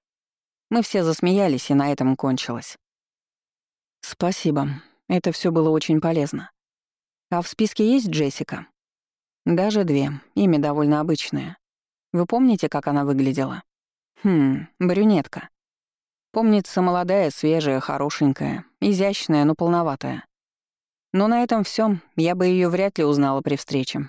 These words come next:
Простите. Виделись в клубе, но это было раз в неделю в течение нескольких месяцев.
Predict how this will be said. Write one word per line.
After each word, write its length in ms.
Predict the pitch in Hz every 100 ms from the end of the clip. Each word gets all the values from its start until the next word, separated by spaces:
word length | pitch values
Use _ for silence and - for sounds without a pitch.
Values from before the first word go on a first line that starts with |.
| _
Простите. 560 | - 165 - 143 - - _ _ _ _ _ _ _ _
Виделись 460 | 220 277 220 151 -
в 120 | -
клубе, 340 | - 214 170
но 240 | 147 151 160
это 180 | 160 160
было 320 | 165 180 165
раз 220 | 170 -
в 40 |
неделю 380 | 170 165 196 170
в 60 | -
течение 400 | - - 151 147
нескольких 540 | 151 - 143 147 -
месяцев. 580 | 170 165 131 - -